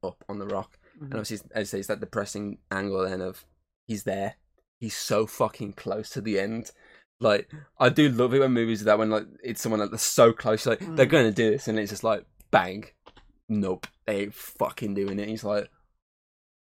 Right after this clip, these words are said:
Speaker 1: "Oh,
Speaker 2: Mm.
Speaker 1: okay. Whoops." <laughs> But, uh, obviously, one thing I wanna, I do wanna talk about this film, obviously, is I'm literally keeping my, uh, the notion of if I like
Speaker 2: Mm.
Speaker 1: it or not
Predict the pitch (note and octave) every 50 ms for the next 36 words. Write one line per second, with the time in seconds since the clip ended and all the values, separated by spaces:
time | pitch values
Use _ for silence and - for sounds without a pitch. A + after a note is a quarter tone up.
0 | _ _ _ _ _ _ _ _ - C3+ C#3+ D#3+ F#3+ E3 A2+ - - - - _
1 | _ _ _ _ _ _ _ _ _ - - D3+ E3 F#3 - - - A2+ A#2+ C#3
2 | E3 - - _ _ _ _ _ _ _ _ _ _ _ _ _ _ _ _ -
3 | B2 A2+ A2 A#2+ E3 F#3+ - - - - - - - - C#3 - - _ _ _
4 | _ _ _ _ _ _ _ _ _ _ _ _ _ _ _ _ _ _ _ _
5 | _ _ _ _ _ _ - - - - D3 - _ _ - - E3 D#3+ D#3+ F3
6 | E3+ F3 E3+ F#3+ E3 D#3+ D#3+ D#3 C#3+ C3+ - - B2 A2+ B2+ B2+ B2+ B2 A#2+ A2
7 | _ _ _ - A#2+ A2 - A#2 G#2+ G#2 G#2 - - _ _ _ _ _ - G2+
8 | G2+ G2+ G2+ G#2+ G#2 - - G2+ F#2 F#2+ F2+ - _ _ _ _ _ _ _ _
9 | _ _ _ _ _ _ _ _ _ - - A#2 A2 G#2 G2+ - - - _ _
10 | _ _ _ _ _ - A#2 A2+ A#2 A#2+ A#2+ A#2 - - - B2 G#2+ A2 G#2 G#2+
11 | G2+ G#2 G2+ G2 F#2 - _ _ _ _ _ _ _ - G#2+ G2+ G2 G2 G2 G#2
12 | - - G2+ G2+ G2+ G2 - G2 G2 F#2+ G#2+ G#2+ C#3+ - - G#2+ G#2+ A2 G#2 G#2
13 | -